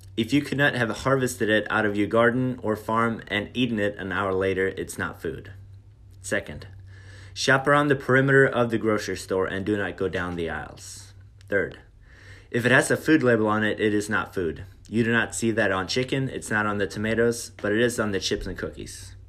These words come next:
Fourth, if it's not perishable, if it says "best if used before two thousand nineteen,"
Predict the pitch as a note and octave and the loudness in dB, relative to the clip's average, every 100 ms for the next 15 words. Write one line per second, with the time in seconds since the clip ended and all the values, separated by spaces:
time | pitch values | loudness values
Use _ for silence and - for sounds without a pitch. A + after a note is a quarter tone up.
0 | - - - - - F#2 C#2 - - - | -20 -20 -20 -10 -2 -2 -2 -14 -20 -20
1 | - - - - G#2+ C3+ C3+ C#3+ - D3 | -20 -20 -20 -12 0 0 4 2 4 2
2 | D3+ D#3 D#3+ D#3 A#2 A2+ - B2 G#2+ F#2+ | 0 0 -2 -2 -2 -6 -2 0 0 -4
3 | E2+ B2 B2+ A#2 G#2 A#2+ A2+ A2 G#2 A#2+ | 2 2 2 -4 -2 -2 -2 -4 -2 0
4 | A2+ - A#2 A2+ A2 A2 G#2+ A2+ - A#2+ | 0 -2 -2 -2 -2 -4 -4 -4 -4 -4
5 | A#2 | -2